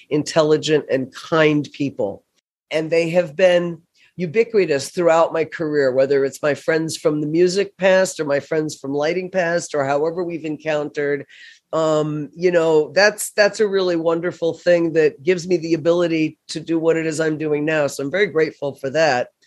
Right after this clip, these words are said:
Financially, gosh, there's gotta be a way that I can learn to monetize on all of this. I know it's out there. I just am not quite sure how to do it. But in the meanwhile, I will say I'm enjoying this, and it's a passion project. And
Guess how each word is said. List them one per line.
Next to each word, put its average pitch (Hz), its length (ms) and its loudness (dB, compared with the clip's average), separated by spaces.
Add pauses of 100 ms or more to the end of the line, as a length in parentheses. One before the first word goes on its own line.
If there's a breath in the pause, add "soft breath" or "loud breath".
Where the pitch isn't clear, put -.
(640 loud breath)
Financially, 233 760 2
gosh, 208 340 0
there's 185 200 -6
gotta 233 300 0
be 214 140 0
a 185 60 0
way 175 300 4
that 156 320 -2
I 156 120 -2
can 165 200 -6
learn 160 220 -2
to 156 100 -6
monetize 151 1080 -2
on 143 160 -2
all 143 360 -2
of 135 100 -8
this. 139 300 -4
I 156 100 0
know 175 220 2
it's 185 200 -2
out 180 360 0
there. 147 260 2
I 143 140 -2
just 175 520 -2 (460 soft breath)
am 156 160 -6
not 208 280 2
quite 190 280 2
sure 190 240 0
how 180 180 4
to 170 100 -4
do 175 260 0
it. 160 160 -4
But 196 100 -2
in 202 140 0
the 202 80 0
meanwhile, 160 760 0 (500)
I 180 120 2
will 220 160 2
say 202 260 2
I'm 170 180 2
enjoying 156 460 0
this, 113 380 -10
and 143 120 -8
it's 139 180 -8
a 131 60 -8
passion 147 460 -4
project. 131 640 -8 (100)
And 147 200 -4